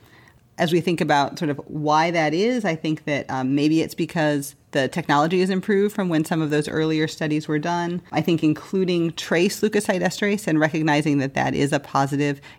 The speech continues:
urinalysis finding in these young infants was also, um, part of that. And then I think that it also makes me feel very comfortable that when I'm getting a screening urinalysis in a young febrile infant,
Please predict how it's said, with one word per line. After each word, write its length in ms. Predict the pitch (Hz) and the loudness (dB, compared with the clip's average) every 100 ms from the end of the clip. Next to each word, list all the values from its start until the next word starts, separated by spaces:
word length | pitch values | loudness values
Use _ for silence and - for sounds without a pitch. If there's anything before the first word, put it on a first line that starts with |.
| - | 0
urinalysis 600 | 156 143 135 143 147 - | 2 4 2 0 -6 -2
finding 380 | 147 143 147 143 | 2 2 2 2
in 100 | 139 | 2
these 200 | 139 143 | 0 0
young 160 | 139 | -2
infants 360 | 135 139 143 - | -2 -4 -8 -6
was 100 | 135 | -4
also, 360 | 131 - 127 - | -4 -4 -6 -4
um, 200 | 131 135 | -6 -4
part 220 | 151 123 | -2 -2
of 100 | 117 | -4
that. 320 | 113 - - - | -6 -8 -10 -6
And 100 | 196 | 0
then 80 | 226 | 0
I 40 | 240 | 2
think 160 | 311 | 2
that 80 | 294 | 2
it 100 | 180 | 0
also 300 | 170 180 180 | 0 0 -2
makes 360 | 165 160 156 - | 0 -2 -2 -4
me 380 | 175 175 170 165 - | -2 -2 -2 -4 -4
feel 200 | 170 156 | 0 0
very 300 | 175 254 240 | 2 2 2
comfortable 600 | 196 156 156 151 143 147 | 0 0 0 0 0 0
that 280 | 147 139 - | 0 0 -2
when 180 | 151 139 | 0 2
I'm 120 | 143 | 2
getting 280 | 160 160 147 | 2 2 0
a 60 | |
screening 400 | - - 151 143 | -2 -2 0 2
urinalysis 640 | 139 135 135 139 139 135 - | 0 0 0 0 -2 -8 -4
in 140 | 135 | -4
a 120 | - | -2
young 260 | 147 147 135 | 0 2 0
febrile 400 | - 139 135 139 | 0 0 0 -2
infant, 360 | 139 139 139 | -4 -4 -6